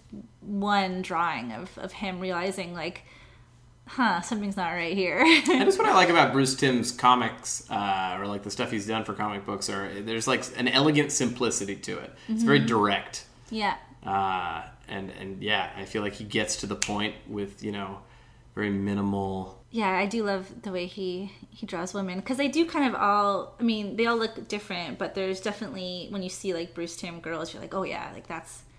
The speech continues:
Speaker 1: a Bruce Timm girl." Like,
Speaker 2: Mm-hmm.
Speaker 1: you know, like, Barbara looks kind of, like, close to,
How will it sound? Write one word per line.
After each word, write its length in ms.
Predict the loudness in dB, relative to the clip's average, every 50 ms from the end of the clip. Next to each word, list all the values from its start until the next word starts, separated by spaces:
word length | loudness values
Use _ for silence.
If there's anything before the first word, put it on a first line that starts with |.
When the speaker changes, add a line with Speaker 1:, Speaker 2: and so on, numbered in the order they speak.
| -20 -20 -20 -20 -20 -16 -10
Speaker 1:
a 40 | -6
Bruce 200 | -6 -6 -4 -2
Timm 220 | 0 2 2 2
girl." 320 | 4 4 4 4 6 6
Like, 180 | 6 6 6 6
Speaker 2:
Mm-hmm. 80 | 4 4
Speaker 1:
you 80 | 2 2
know, 60 | 0
like, 460 | 0 -2 -4 -4 -8 -12 -14 -10 -4
Barbara 680 | -2 0 0 0 0 0 2 2 2 2 0 0 -2 -6
looks 260 | -8 -8 -8 -8 -10
kind 300 | -10 -8 -6 -6 -6 -8
of, 80 | -10 -14 -18 -20 -20 -20 -20 -20 -20 -20 -10
like, 260 | -6 -6 -4 -6 -6 -10 -16 -14
close 360 | -6 -4 -2 -2 -2 -4 -8 -8 -6
to, 480 | -6 -4 -4 -4 -4 -4 -4 -4 -6